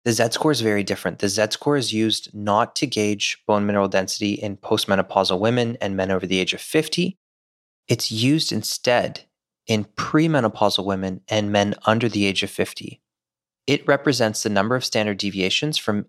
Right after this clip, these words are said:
age-matched controls, not just healthy young individuals, but age-matched controls.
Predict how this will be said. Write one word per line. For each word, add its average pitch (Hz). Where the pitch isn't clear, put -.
age-matched 127
controls, -
not 104
just -
healthy 113
young 107
individuals, 104
but -
age-matched 123
controls. -